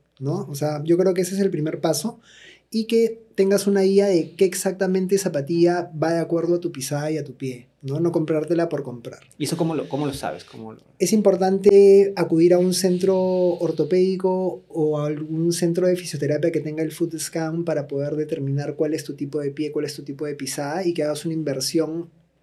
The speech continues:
Speaker 1: adecuada para, para tu tipo de pisada y para tu tipo de, de pie, ¿no? Básicamente, o sea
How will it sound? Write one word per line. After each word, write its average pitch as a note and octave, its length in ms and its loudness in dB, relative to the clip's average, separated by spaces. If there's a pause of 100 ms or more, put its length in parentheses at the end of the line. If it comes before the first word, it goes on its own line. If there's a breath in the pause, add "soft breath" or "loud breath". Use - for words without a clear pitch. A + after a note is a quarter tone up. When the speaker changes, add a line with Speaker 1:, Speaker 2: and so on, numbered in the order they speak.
(260)
Speaker 1:
adecuada F3 760 2
para, C#3 560 -4 (260)
para C3+ 220 -2
tu C#3 120 -6
tipo D3 300 0
de D3+ 140 4
pisada D3 420 -2
y E3 60 -2
para C#3+ 200 -2
tu C3+ 120 -14
tipo C#3 340 -4
de, C3 540 -4
de C3 160 -8
pie, A2+ 300 -14 (220)
¿no? C3+ 200 -6
Básicamente, C3 640 -6
o B2+ 80 -20
sea A#2+ 340 -20